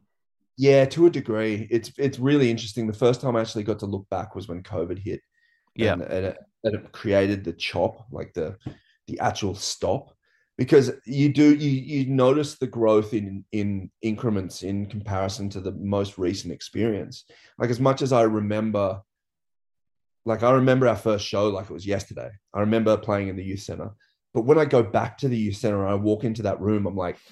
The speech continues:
Speaker 1: "This place is tiny."
Speaker 2: <laughs>
Speaker 1: That show
Speaker 2: It's like a
Speaker 1: that show felt
Speaker 2: cloakroom.
Speaker 1: huge.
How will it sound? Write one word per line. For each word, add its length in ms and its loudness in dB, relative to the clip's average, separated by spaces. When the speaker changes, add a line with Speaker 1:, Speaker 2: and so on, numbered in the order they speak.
Speaker 1:
"This 80 -14
place 260 -4
is 100 -12
tiny." 600 0
Speaker 2:
<laughs> 100 -2
Speaker 1:
That 120 4
show 260 0
Speaker 2:
It's 200 -2
like 100 -2
a 40 4
Speaker 1:
that 80 4
show 100 2
felt 200 8
Speaker 2:
cloakroom. 280 6
Speaker 1:
huge. 420 -6